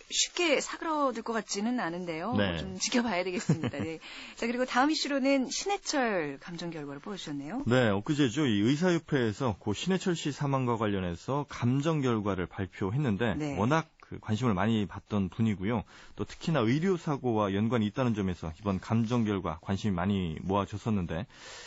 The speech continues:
Speaker 2: 그 기사량으로만 봐도, 어, 엊그제 오백만 한 건 기사가, 아, 있었습니다. 아, 특히 사망이 있었던 지난 시월부터 살펴보면 신해철이란 키워드가 포함된 기사, 무려 기사만 이만 구천여 건이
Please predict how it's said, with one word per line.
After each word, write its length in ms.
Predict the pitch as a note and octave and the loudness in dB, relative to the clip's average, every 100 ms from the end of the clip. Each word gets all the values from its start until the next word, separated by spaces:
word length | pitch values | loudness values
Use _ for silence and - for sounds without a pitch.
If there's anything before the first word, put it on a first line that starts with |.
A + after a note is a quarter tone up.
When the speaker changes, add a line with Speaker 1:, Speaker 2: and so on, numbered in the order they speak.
| - | -12
Speaker 2:
그 100 | - | -6
기사량으로만 920 | A#2+ - D3 F#3 F3 E3+ D3+ C#3 B2 G#2+ | -4 0 4 4 4 2 2 2 2 0
봐도, 340 | A2+ A2 F2 - | 0 0 -2 -4
어, 320 | E2+ F2 E2 | -4 -2 0
엊그제 520 | F2+ - A#2+ G#2 D3+ E3 _ | -2 -2 -4 0 0 0 _
오백만 480 | - B2 D#3 C3 G2+ | 0 2 4 4 0
한 160 | B2+ F3 | -2 -2
건 240 | F#3+ A#2 | 0 0
기사가, 540 | - F#2+ G#2 E2+ D#2 - | -2 -4 -2 -2 -4 -8
아, 380 | D#2 D2+ - - | -6 -6 -8 -6
있었습니다. 540 | G#2+ - G2+ G2+ G#2 - - - - - | -4 -2 -2 0 0 -2 -10 -20 -20 -12
아, 120 | F#2+ | -6
특히 300 | G2+ - D3 | -6 -2 -2
사망이 1040 | C3 - F#3+ F#3+ F3+ E3+ D#3+ D#3 D3+ B2+ B2 | -2 0 2 4 2 2 0 0 -2 0 0
있었던 320 | A2 A#2 G#2+ | 0 0 -2
지난 240 | F#2+ A2+ G#2+ | 0 0 0
시월부터 500 | - G3 F#3 D#3+ B2+ | 2 2 2 0 -6
살펴보면 640 | - - C#3 G#2 A#2+ F2+ - - - - | -6 -2 0 2 2 0 -4 -20 -20 -8
신해철이란 880 | - G3+ G3 - D#3+ G#2 G2+ A#2 A2 | 0 2 2 2 2 2 2 2 0
키워드가 460 | - D#3 B2+ A#2 | 0 -2 0 0
포함된 480 | A2 - D#3 C#3 A#2+ | -2 -2 -2 0 0
기사, 280 | G2+ - D#2+ | 0 -2 -4
무려 360 | E2+ G2 A#2+ C#3 - _ - | -2 0 0 -2 -10 _ -12
기사만 500 | - C3 E3+ G2 A2+ - | -4 2 2 2 -4 -2
이만 300 | A2 C#3 B2 | 2 2 0
구천여 460 | - - F3 D#3+ | -4 -4 0 0
건이 340 | C#3 A#2 F#2 | 2 0 0